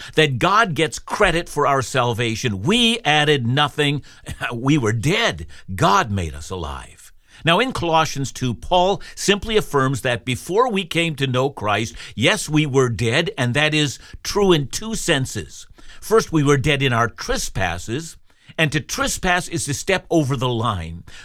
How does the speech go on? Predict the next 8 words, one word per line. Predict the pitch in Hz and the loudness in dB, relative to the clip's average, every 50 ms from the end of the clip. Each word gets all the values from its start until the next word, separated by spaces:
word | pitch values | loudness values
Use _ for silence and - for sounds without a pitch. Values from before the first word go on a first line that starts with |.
| - 117 117 | -8 0 4
going | 170 196 226 240 226 185 131 | 4 4 6 4 2 2 0
somewhere | - - - 247 254 247 175 123 113 110 110 | 0 2 2 2 2 2 2 0 2 2 2
where | 117 120 131 131 | 2 2 2 2
we | 131 139 139 143 | 2 2 2 0
are | 131 120 107 | 0 -2 -2
forbidden | - - 147 131 107 98 185 185 185 196 190 | -2 -2 -2 0 2 4 4 4 4 2 -2
from | 139 - 156 156 147 | -4 -6 -6 -6 -4
going. | 120 143 143 143 123 95 78 - - | -2 -2 -2 -2 -4 -6 -8 -12 -16